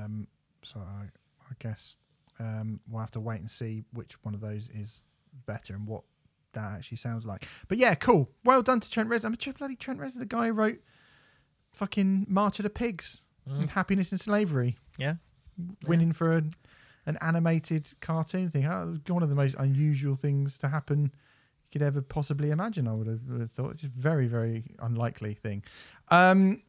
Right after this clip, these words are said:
Speaker 1: speaking of very, very unlikely things, uh, here's something that I told you not to look at. Renfrew, but you have.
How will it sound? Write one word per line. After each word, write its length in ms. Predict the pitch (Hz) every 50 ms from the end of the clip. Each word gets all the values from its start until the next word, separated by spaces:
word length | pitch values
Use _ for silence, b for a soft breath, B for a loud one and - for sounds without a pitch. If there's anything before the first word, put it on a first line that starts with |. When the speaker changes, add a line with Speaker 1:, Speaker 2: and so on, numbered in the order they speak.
| _ - -
Speaker 1:
speaking 320 | - - 233 247 247 196
of 60 | 185
very, 260 | 135 139 156 147 143 139
very 240 | 127 135 131 131
unlikely 580 | 131 127 123 123 123 135 143 143 - 131 123 113
things, 440 | 110 - 110 113 123 143 151 - - B B B B B B - -
uh, 460 | 147 147 151 151 151 156 151 151 - - - -
here's 320 | - 143 180 208 214 - -
something 340 | 156 127 123 120 117 113 113
that 140 | 120 107 -
I 240 | 117 117 120 117 - _
told 240 | - - 156 156 135
you 60 | 135
not 160 | 139 143 139 -
to 80 | - 131
look 280 | 127 139 135 - -
at. 160 | 113 101 92 _ _ b b b b b -
Renfrew, 280 | 120 117 110 - 117
but 160 | 113 123 117 -
you 100 | 120 120
have. 280 | - - 127 110 101